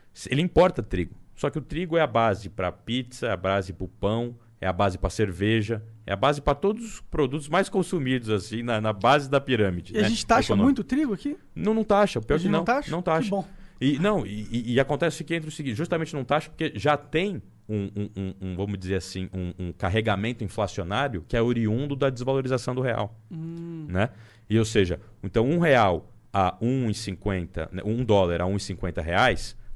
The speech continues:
Speaker 1: o trigo é cotado a tanto, ou seja, no final lá do produto na cadeia, a pizza vai valer tanto. Agora, um real,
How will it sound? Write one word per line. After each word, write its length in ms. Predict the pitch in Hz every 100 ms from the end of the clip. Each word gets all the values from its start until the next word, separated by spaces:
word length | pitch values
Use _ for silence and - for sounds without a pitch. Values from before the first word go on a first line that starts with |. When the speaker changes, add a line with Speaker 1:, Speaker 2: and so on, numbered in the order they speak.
| -
Speaker 1:
o 100 | 127
trigo 640 | 113 - 123 143 143 156 156 - -
é 220 | 120 127
cotado 400 | 127 127 123 127
a 60 |
tanto, 380 | 127 113 90 -
ou 60 | 92
seja, 420 | - 98 98 101 -
no 140 | 98
final 440 | - 107 107 127
lá 160 | 139 113
do 120 | 110
produto 460 | 107 113 104 110 110
na 100 | 104
cadeia, 500 | 120 110 113 147 151
a 40 |
pizza 340 | 139 127 131 143
vai 120 | 135
valer 240 | 131 135
tanto. 420 | 143 131 98 85 - - - -
Agora, 420 | - 101 92 - -
um 140 | 160
real, 540 | 190 165 123 92 80